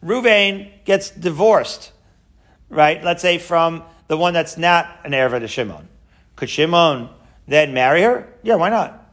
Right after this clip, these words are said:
You can marry her. She's just a tzara. She has no, uh, erva relation to him. That's called shelo b'makom mitzvah, right? It's an irony. It is a little bit of an irony, don't you think? If Ruvain married, right, let's say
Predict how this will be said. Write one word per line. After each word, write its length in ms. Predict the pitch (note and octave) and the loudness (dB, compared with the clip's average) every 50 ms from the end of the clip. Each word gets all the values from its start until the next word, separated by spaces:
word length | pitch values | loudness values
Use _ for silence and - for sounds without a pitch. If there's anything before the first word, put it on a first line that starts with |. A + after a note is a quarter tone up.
| _ _ _ _ _ _ | _ _ _ _ _ _
You 100 | - F3 | -8 -6
can 100 | E3+ G#3 | -4 0
marry 260 | F#3 E3 D3 C3+ C3+ A#2+ | 2 2 4 4 4 4
her. 220 | C3+ D#3+ F3+ - | 2 2 0 0
She's 240 | - - F#3+ F3+ F#3 | -4 -6 -6 -6 -6
just 220 | - - G#3+ G#3+ G3+ | -6 -6 -6 -4 -6
a 60 | F3+ | -4
tzara. 380 | - - A#3+ A3+ D#3+ G#2+ - - - - - | 0 2 2 4 2 0 -2 -10 -16 -20 -20
She 160 | - - - A3 | -8 0 2 2
has 160 | A3+ G3 - | 2 2 2
no, 200 | E3 E3+ E3 D#3 | 4 4 4 4
uh, 300 | - - D3 D3 D3+ - | 2 0 2 2 2 4
erva 320 | - D#3 D#3+ D#3 C#3+ D#3 C#3+ | 4 2 2 2 0 -2 -4
relation 360 | C#3 C3 C3+ C3+ C3+ D#3+ D3 | -2 -2 -4 -4 -4 -6 -4
to 60 | D#3 | 0
him. 240 | D#3 F3 G3 G3+ - - - _ | 0 0 0 -2 -8 -16 -10 _
That's 180 | - E3+ E3+ - | -2 -2 -2 0
called 160 | - F#3+ E3+ | 2 0 0
shelo 320 | - - D#3+ D3+ E3+ F#3+ F#3 | 0 0 -2 2 2 2 2
b'makom 380 | F#3 F3 F3 E3 - - D#3+ | 2 2 2 2 2 0 -4
mitzvah, 400 | D#3+ D#3 D3+ - - G#2 E2 - - - _ _ _ _ _ - | -4 -4 -6 -8 -12 -16 -16 -16 -18 -20 _ _ _ _ _ 0
right? 300 | C#3 D#3 F3+ F3+ - - - - - - - | 2 2 2 0 -4 -12 -20 -20 -20 -12 -6
It's 260 | - E3 D3+ D3+ - | -2 -2 -2 -2 -4
an 200 | - - D#3+ D#3 | -6 -6 -6 -4
irony. 580 | - - E3 A3+ C4+ C4 A3 E3 A#2+ F#2+ F2 - - - _ _ _ _ _ _ _ - E3 | -4 -2 0 2 2 2 0 0 -6 -10 -14 -16 -20 -20 _ _ _ _ _ _ _ -10 -10
It 140 | D#3+ D3+ | -10 -8
is 240 | - - A#3 A#3+ F#3+ | -6 -4 -4 -2 -2
a 40 | F#3+ | -2
little 200 | G3 G#3 G3+ F3+ | -2 0 0 2
bit 100 | F3 D#3+ | 0 0
of 60 | D3 | 0
an 80 | D3+ D3 | 0 0
irony, 340 | D#3+ F#3 F#3+ F3 C#3 A#2 A2+ | 2 2 2 0 0 -2 -2
don't 140 | C#3+ D#3 | -2 -2
you 60 | D#3+ D3+ | -2 -2
think? 260 | F3+ G#3 G3 G3+ - - - - | -4 -4 -4 -6 -10 -14 -8 -8
If 160 | C#3+ C3+ - | -8 -6 -2
Ruvain 340 | F3+ F#3+ A#3 B3 B3+ A#3+ G#3+ | 0 0 2 4 4 2 2
married, 500 | F3+ F3 F3+ E3+ D#3+ D3 C#3 C#3 C#3+ - - - _ _ _ _ _ - | 2 2 4 4 2 2 -2 -6 -10 -16 -20 -20 _ _ _ _ _ -4
right, 380 | D3 D3 D3 D3 D3 D#3 - - | 0 2 4 4 4 0 -2 -2
let's 220 | D3+ D3+ D3 - | -4 -4 -4 0
say 400 | D#3+ D#3 D3+ C#3+ C#3 C3+ - - | 2 4 4 4 2 -2 -6 -12